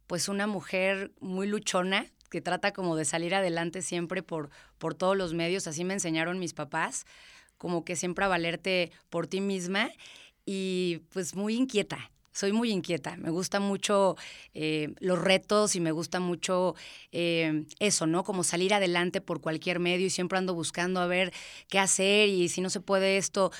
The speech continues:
qué otra cosa. Y desde muy chiquita me gustó mucho todo el tema de,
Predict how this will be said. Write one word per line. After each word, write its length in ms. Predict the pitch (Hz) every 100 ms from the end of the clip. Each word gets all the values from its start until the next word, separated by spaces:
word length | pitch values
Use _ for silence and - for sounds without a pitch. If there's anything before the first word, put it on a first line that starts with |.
| - -
qué 80 | 196
otra 240 | 196 185
cosa. 520 | - 208 214 220 190 -
Y 100 | 196
desde 320 | 208 196 214
muy 180 | 226 254
chiquita 440 | 285 - 240 226
me 100 | 226
gustó 540 | 175 165 - 196 196 - -
mucho 300 | - 196 208
todo 180 | 190 190
el 140 | 185 180
tema 280 | 180 180
de, 300 | 165 156 143